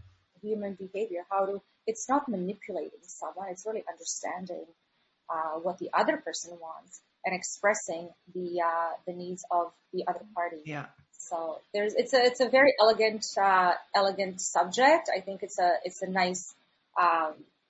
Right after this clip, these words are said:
Speaker 1: uh, game that we play when it's done right,
Speaker 2: Mm-hmm.
Speaker 1: and that's how we see results.
Speaker 2: Yeah. Now, let's end off this podcast,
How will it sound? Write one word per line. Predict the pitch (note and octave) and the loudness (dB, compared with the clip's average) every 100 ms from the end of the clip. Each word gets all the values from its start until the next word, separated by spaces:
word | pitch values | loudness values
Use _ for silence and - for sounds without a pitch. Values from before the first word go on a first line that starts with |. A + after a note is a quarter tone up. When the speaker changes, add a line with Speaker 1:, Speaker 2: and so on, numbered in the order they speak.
| _ _ - - - | _ _ -20 -4 2
Speaker 1:
uh, | A#2 F#3 F#3 | 2 2 2
game | G3+ G3+ B3 F4 - | 2 2 2 0 0
that | G#3 - | 0 0
we | G3+ G3 - | 0 -10 -2
play | F3+ G3+ D4 G4+ _ _ - | 2 2 2 -4 _ _ -2
when | G#3+ | -2
it's | G3 F3 | -2 -2
done | G#3 F#3+ F#3 | 0 0 0
right, | F3+ E3+ D#4 - F3 | 2 4 2 -2 -4
Speaker 2:
Mm-hmm. | F#3 A#3+ | 0 0
Speaker 1:
and | G3 | 0
that's | F#3 - | 0 0
how | F3+ | 0
we | F3+ | -2
see | F3+ F3 - | -6 -10 -14
results. | E3 - - - - _ - | -10 -8 -8 -12 -20 _ -8
Speaker 2:
Yeah. | E3+ C3 - _ _ - - _ | -4 -4 -6 _ _ -20 -20 _
Now, | G3 F#3+ F#3 - - _ - | 6 8 8 2 -8 _ -4
let's | G#3+ A3+ B3+ - - | 4 6 4 -4 2
end | G3+ G#3+ G#3 | 4 6 8
off | F3 F3 G#3 - | 10 10 6 2
this | G#3 G3+ | -8 -8
podcast, | - F3 D3+ - F#3+ F3 G#3 A#3 - | 0 4 4 4 2 2 2 -2 -8